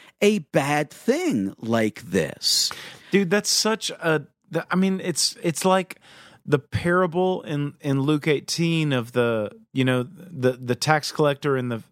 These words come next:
Speaker 2: the Pharisee. It's like, how can you miss it? It's so clear that
Speaker 1: Yeah.
Speaker 2: that's where you're sitting.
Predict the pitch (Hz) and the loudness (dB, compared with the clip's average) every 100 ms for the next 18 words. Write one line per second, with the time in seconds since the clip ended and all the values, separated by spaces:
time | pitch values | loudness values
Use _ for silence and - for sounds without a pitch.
0 | - 190 131 - 165 180 139 123 110 - | -16 -4 -2 2 2 2 0 -2 -2 -6
1 | - - - 170 - 175 175 156 - - | -20 -20 -16 -6 0 2 2 0 -6 -20
2 | - - 180 185 214 202 180 151 165 247 | -14 -2 -2 2 2 2 2 2 4 2
3 | - 160 104 _ _ 156 - - - 220 | 2 -2 -2 _ _ -2 2 2 2 4
4 | 214 185 - 190 226 262 202 101 95 _ | 4 2 -4 -2 0 2 0 -2 -6 _
5 | _ - - 131 190 185 190 190 180 - | _ -2 4 6 6 4 0 2 2 0
6 | 233 262 147 80 | -2 -2 -4 -6